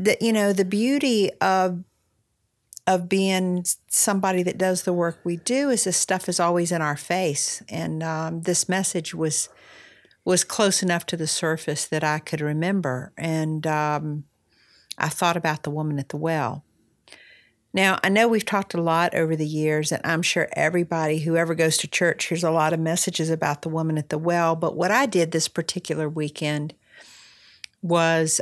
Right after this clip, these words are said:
uh, something that I had never thought about before. And, and what I suggested was, okay, so here's, you know, remember what happened. Jesus comes, has a conversation with her. She,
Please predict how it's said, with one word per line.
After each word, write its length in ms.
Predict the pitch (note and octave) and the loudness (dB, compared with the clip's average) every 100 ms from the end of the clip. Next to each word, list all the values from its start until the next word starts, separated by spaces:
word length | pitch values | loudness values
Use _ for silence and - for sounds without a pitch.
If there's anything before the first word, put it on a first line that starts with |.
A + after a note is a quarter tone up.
| - | 0
uh, 140 | E3 | 0
something 380 | - F3 F3 D#3+ | 0 0 0 0
that 120 | D#3+ | 2
I 140 | - | 2
had 180 | E3+ D#3+ | 2 2
never 240 | D#3+ D#3+ D3 | 0 0 -2
thought 300 | - A3+ C4+ | 2 2 2
about 320 | F3+ C#3 - | 2 0 -2
before. 400 | D3 - D#3 D#3 | -12 -6 -2 -2
And, 200 | D#3+ E3 | -2 -4
and 180 | - F3 | -4 -2
what 140 | F#3+ A#3 | 0 2
I 100 | A#3+ | 2
suggested 680 | - F3+ - B3+ C#4 F#3+ F3 | 0 0 0 0 0 -2 0
was, 520 | D#3 C#3+ D3 D3 - _ - - - - - _ _ | 0 0 0 -4 -8 _ -20 -20 -20 -20 -20 _ _
okay, 340 | - F#3+ F#3 D#3+ | -2 0 0 0
so 300 | - E3 D#3 | 2 2 2
here's, 440 | D3+ A#3 A#3 - | 2 2 2 -2
you 160 | - F3+ | -4 0
know, 160 | D#3+ D3+ | 0 0
remember 400 | D#3+ F3+ G#3 A3 | 2 2 2 2
what 180 | G#3+ G#3 | 2 2
happened. 640 | G3+ D#3 - D#3+ D#3 D#3+ - - - - | 2 0 0 -2 -2 -4 -10 -20 -20 -6
Jesus 360 | - G#3 G#3 G3+ | 0 2 4 2
comes, 300 | - G#3 G3 | 2 0 0
has 160 | G3 F#3 | 0 0
a 60 | |
conversation 720 | F#3 F#3 F3+ F3 - E3 - D#3 | -2 -2 0 0 0 -2 -2 -4
with 180 | D3 | -2
her. 120 | D3 C#3+ | -2 -2
She, 300 | - E3+ | -2 -2